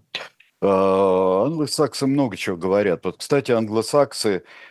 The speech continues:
э, не появились, э, своими, э, в лице своих послов, а только галлы появились, э,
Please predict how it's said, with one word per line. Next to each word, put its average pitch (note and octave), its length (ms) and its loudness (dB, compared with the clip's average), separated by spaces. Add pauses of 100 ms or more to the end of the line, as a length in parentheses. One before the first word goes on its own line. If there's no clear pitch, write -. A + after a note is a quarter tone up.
э, F#2+ 260 2
не A#2 240 0
появились, G#2+ 920 -4
э, D#2+ 340 0
своими, E2 720 -2
э, - 120 -18
в D2+ 800 -4
лице F2 300 -4
своих E2 320 -4
послов, D3 640 -2 (560)
а F#2 220 2
только C#3 380 -2
галлы D#2+ 640 -2
появились, D2 760 -6
э, C#2+ 300 -2